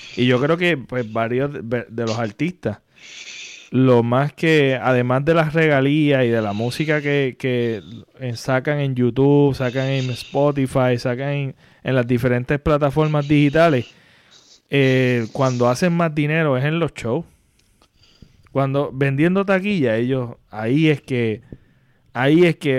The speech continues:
eh, venden de verdad y, y, y ganan mucho dinero de verdad. Ahí es que está el billete, en la, en vender taquilla. Y hacer sold out,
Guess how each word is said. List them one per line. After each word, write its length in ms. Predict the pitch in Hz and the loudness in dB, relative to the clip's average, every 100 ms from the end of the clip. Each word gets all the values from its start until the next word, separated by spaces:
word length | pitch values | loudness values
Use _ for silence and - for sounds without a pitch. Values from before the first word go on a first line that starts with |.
| 127 113 | 0 -2
eh, 280 | 110 127 92 117 | -4 -6 -6 -4
venden 360 | 123 123 117 | -4 -4 -4
de 120 | 113 | -2
verdad 340 | 110 107 117 123 | -2 -2 -2 -2
y, 60 | |
y, 460 | 110 101 92 113 104 | -2 -4 -6 -8 -8
y 160 | 120 123 | -10 -8
ganan 480 | 123 135 135 120 107 _ - | -6 -4 -2 -4 -8 _ -6
mucho 360 | 131 160 156 | -2 0 0
dinero 380 | 123 117 120 113 | -2 -2 -2 -2
de 80 | 107 | -2
verdad. 300 | 101 92 104 _ _ _ _ _ _ _ _ | -4 -8 -14 _ _ _ _ _ _ _ _
Ahí 220 | - 139 175 | -2 2 2
es 80 | |
que 80 | 170 | 2
está 160 | 180 175 | 0 0
el 80 | 165 | 0
billete, 500 | 143 127 131 107 98 | 2 2 0 -2 -6
en 120 | 135 | -2
la, 180 | 127 117 | -2 -2
en 140 | 135 | -2
vender 340 | 131 127 156 165 | 0 2 2 2
taquilla. 560 | 143 120 131 120 107 _ _ _ - | -2 0 0 0 -2 _ _ _ -4
Y 120 | 131 | -2
hacer 320 | 127 165 175 | 0 2 2
sold 340 | - 196 196 | 4 2 4
out, 300 | 208 202 113 | 4 4 2